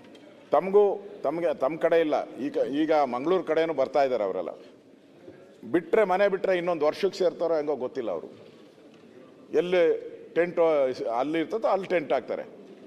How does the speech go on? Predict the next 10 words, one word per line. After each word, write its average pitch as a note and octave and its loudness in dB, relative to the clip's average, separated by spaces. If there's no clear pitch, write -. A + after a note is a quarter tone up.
ಅವ್ರು D3+ 2
ಟೆಂಟ್ G3+ -2
ಕೊಡೋ G#3 4
ವ್ಯವಸ್ಥೆನೂ G3+ 2
ಇದರಲ್ಲಿ F#3 2
ಏನು F#3+ 0
ಮೆನ್ಷನ್ F3 0
ಮಾಡಿಲ್ಲ D#3 2
ವೆಂಕಟೇಶ್ C#3 0
ಅವರೇ. B2+ -2